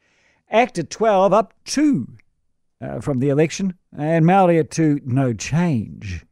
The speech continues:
Actually, I should also mention, I believe that, um, New Zealand First is sitting there on four percent. Oh, they always come sniffing around at the right time. Fourth Roy Morgan poll in a row to show a change of government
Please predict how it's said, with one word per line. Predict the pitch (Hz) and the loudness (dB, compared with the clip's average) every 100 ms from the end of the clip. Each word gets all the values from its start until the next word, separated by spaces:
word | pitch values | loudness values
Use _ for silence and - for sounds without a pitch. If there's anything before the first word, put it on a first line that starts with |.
| _ _ _ | _ _ _
Actually, | 156 147 | -2 0
I | 147 | 0
should | 156 156 | 0 -4
also | 156 151 143 | -4 -4 -4
mention, | 120 147 131 127 | -2 -4 -6 -6
I | |
believe | 117 123 131 113 | -6 -4 -4 -4
that, | 123 92 - | -6 -8 -8
um, | 113 113 113 | -8 -8 -8
New | 131 120 | -6 -6
Zealand | 131 120 | -4 -6
First | - 196 - | -4 -6 -6
is | 113 | -10
sitting | 135 127 | -8 -6
there | 127 | -4
on | 117 | -6
four | 147 131 | -6 -8
percent. | - 180 131 - _ _ _ - | -8 -8 -10 -12 _ _ _ -16
Oh, | 87 78 76 87 85 | -14 -14 -16 -16 -16
they | 101 | -16
always | - - 107 | -14 -14 -14
come | - 135 113 - - _ - | -12 -8 -8 -12 -20 _ -20
sniffing | - - 135 131 | -14 -6 -6 -6
around | 131 135 135 | -4 -4 -4
at | 127 | -4
the | |
right | 120 120 - | -4 -4 -4
time. | 147 160 - _ | -4 -4 -8 _
Fourth | _ 214 254 - - | _ 4 4 2 -4
Roy | 175 180 170 | 0 2 4
Morgan | 165 180 156 147 | 2 2 2 0
poll | 139 151 | -2 -2
in | 139 | -2
a | |
row | 139 170 156 | 0 0 0
to | |
show | 110 147 | -2 -4
a | 131 | -4
change | 147 143 120 | -2 -2 -4
of | 98 | 0
government | 170 143 147 | 0 2 -2